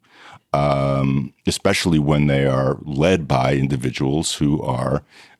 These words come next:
uh, in some form or, or another pathological.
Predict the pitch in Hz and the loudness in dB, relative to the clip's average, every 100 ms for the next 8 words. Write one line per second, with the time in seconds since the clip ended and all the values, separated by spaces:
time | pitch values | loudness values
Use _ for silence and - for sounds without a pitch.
0 | - 76 69 67 69 67 73 - _ 80 | -2 0 2 2 2 2 0 -2 _ 0
1 | 73 - 80 82 - 78 73 69 71 - | 0 2 0 0 0 0 2 0 -2 -4
2 | 62 65 78 78 67 69 65 64 67 87 | -2 0 2 2 0 -4 -6 -2 0 2
3 | 80 - - | 0 -6 -10